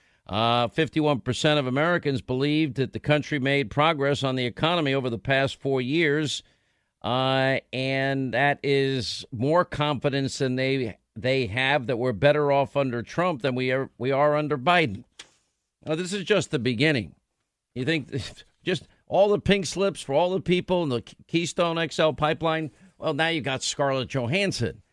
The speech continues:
and Leonardo DiCaprio and company all saying, "Oh, we've, we've gotta close all the pipelines. Let's go to the Dakota pipeline next. Let's shut down all energy production." Well, so far, the net result is,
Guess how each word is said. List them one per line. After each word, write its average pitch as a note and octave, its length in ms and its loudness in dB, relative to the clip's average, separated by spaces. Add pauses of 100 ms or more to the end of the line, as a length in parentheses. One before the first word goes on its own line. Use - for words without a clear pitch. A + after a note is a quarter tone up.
(340)
and A#2 220 -2
Leonardo D3 540 0
DiCaprio B2 840 2
and A2+ 160 -4
company A#2 440 2
all C#3 220 4
saying, C3+ 300 -2
"Oh, D3+ 180 2
we've, C3+ 280 -4
we've C3+ 180 -4
gotta C#3+ 240 -2
close D3+ 320 0
all F#3+ 180 6
the D3 120 -2
pipelines. G#2+ 560 -2
Let's C3 160 -4
go E3 140 -2
to D#3+ 80 -2
the D#3+ 120 -6
Dakota E3 400 0
pipeline A2+ 560 2
next. G#2+ 300 -2
Let's B2+ 160 -4
shut D#3+ 180 0
down D3+ 260 0
all F3 400 0
energy C#3 360 -2
production." A2+ 640 -4 (560)
Well, D3 180 0
so E3+ 260 0
far, D#3 280 2
the C3 100 -2
net C#3+ 240 2
result B2 540 2
is, C#3 260 0